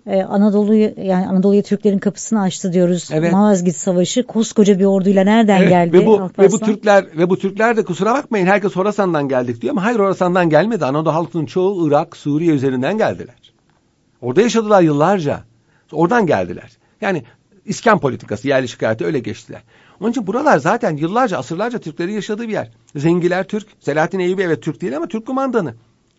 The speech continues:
Speaker 2: Mısır'ı sonra biliyorsun Selahattin Eyyubi, o sonra Türklerin eline geçti Mısır. Mısır'da zaten hep Türkler idare etti.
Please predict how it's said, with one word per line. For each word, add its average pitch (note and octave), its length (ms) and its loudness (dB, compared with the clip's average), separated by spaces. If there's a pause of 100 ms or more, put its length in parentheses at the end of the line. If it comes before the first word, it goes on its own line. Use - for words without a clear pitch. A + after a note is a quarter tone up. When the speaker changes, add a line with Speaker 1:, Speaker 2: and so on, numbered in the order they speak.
(340)
Speaker 2:
Mısır'ı F#3 320 -2
sonra F#3 260 -2
biliyorsun F#3 240 -2
Selahattin F3 300 -2
Eyyubi, E3+ 320 -4
o E3 60 -4
sonra G#3+ 200 0
Türklerin A#3+ 300 -4
eline C4 180 -4
geçti A#3+ 240 -6
Mısır. C#3 340 -6 (500)
Mısır'da F#3+ 340 -2
zaten F#3+ 320 -2
hep A#3+ 140 -8
Türkler C4+ 240 -6
idare B3+ 320 2
etti. A#2 280 -10